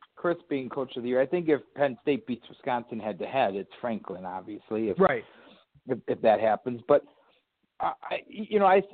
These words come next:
Speaker 1: I, I, I'm hoping for the best. Win these, but let's start by winning these next two games. I mean, that's what it comes down to. By the way, I, uh, had to, uh, stand up and applaud the comments. Did you read the comments from, uh, DeAndre Levy this, uh,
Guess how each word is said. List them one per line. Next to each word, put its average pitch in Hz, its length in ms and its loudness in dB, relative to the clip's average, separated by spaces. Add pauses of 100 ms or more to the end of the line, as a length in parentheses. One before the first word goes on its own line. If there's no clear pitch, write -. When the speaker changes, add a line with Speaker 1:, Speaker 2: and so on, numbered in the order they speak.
Speaker 1:
I, 175 40 4
I, 180 280 2
I'm 185 180 2
hoping 214 480 2
for 196 80 -2
the 160 80 -2
best. 143 300 6 (500)
Win 160 200 -6
these, 180 120 -4 (140)
but 147 200 2
let's 151 220 0
start 175 260 4
by 156 60 -6
winning 143 320 -4
these 127 140 -8
next 123 260 -8
two 113 100 -14
games. 107 300 -12 (180)
I 123 40 -12
mean, 123 140 -6
that's 139 200 -4
what 127 80 -2
it 117 80 -4
comes 113 180 -6
down 120 100 -2
to. 107 60 -6
By 269 140 6
the 254 80 6
way, 180 300 2 (1300)
I, 160 200 8
uh, 143 240 6 (140)
had 143 220 0
to, 135 200 0
uh, 107 100 -8 (120)
stand 135 220 -4
up 131 140 -4
and 110 80 -10
applaud 110 560 -2 (800)
the 127 60 -6
comments. 135 440 2
Did 170 120 -2
you 247 100 0
read 247 220 0
the 233 60 6
comments 208 500 2
from, 196 220 2
uh, 175 180 2
DeAndre 170 640 -4 (160)
Levy 165 440 -4 (300)
this, 165 100 -14 (160)
uh, 165 140 -2